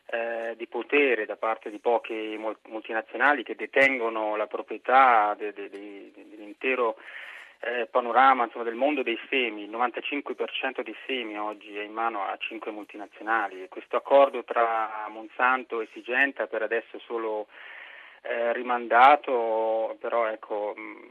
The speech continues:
in qualche modo ci preoccupa molto e, e bisogna chiederci che cosa manca ancora per realizzarlo,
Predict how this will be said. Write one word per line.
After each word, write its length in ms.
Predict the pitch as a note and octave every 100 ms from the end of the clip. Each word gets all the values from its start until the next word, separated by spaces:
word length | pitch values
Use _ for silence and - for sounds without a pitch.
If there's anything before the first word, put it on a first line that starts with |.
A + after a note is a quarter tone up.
| - - - _
in 60 | _
qualche 280 | - - B2
modo 380 | B2 C3+ A#2+
ci 120 | - A#2
preoccupa 560 | A#2+ B2 - B2 A#2
molto 800 | A#2 B2+ D3+ D3+ - B2+ A#2 A#2
e, 500 | A#2 A2+ A2 A2 A2 A2 - -
e 500 | A2 G#2 G#2 G#2 G#2 G2+
bisogna 340 | G#2 G#2+ B2 A#2
chiederci 560 | B2 A#2+ A2+ - A#2
che 120 | A2 A2+
cosa 260 | B2 A#2+
manca 360 | A#2 C3 A#2 A#2
ancora 280 | G#2+ A#2 A2
per 120 | A#2
realizzarlo, 720 | A2+ G#2+ G2+ B2 C3+ B2 G#2+